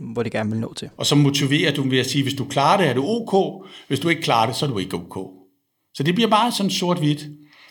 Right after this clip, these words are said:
Speaker 2: Og som oftest gør man jo så det for at være en lille bit smule, kan man sige, anerkendende for mennesket, at man sætter de der K P I'er, de der grænseværdier, så de er opnåelige.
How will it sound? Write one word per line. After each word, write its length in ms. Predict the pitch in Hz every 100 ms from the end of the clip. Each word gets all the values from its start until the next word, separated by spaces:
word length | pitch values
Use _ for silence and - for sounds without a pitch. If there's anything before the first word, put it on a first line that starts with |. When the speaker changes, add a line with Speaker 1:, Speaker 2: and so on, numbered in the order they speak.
| -
Speaker 2:
Og 180 | - 143
som 160 | - 147
oftest 420 | 147 151 175 -
gør 140 | 147
man 140 | 143 151
jo 80 | 123
så 140 | 135
det 220 | 120 131
for 100 | 131
at 100 | 127
være 200 | 107 101
en 80 | 101
lille 180 | 120 139
bit 160 | 120
smule, 360 | 117 117 117 127 - - - _
kan 120 | - 113
man 100 | 104
sige, 260 | - -
anerkendende 500 | 95 127 - 117 104
for 80 | -
mennesket, 400 | 98 107 110 135
at 80 | 104
man 100 | 98
sætter 440 | - - 110 113
de 160 | 131 110
der 120 | 113
K 240 | 110 110
P 40 | 95
I'er, 280 | 104 120 107
de 140 | 101
der 60 | 98
grænseværdier, 640 | - 110 127 113 113 113
så 120 | -
de 140 | 107 113
er 40 |
opnåelige. 600 | 107 110 104 110 107 92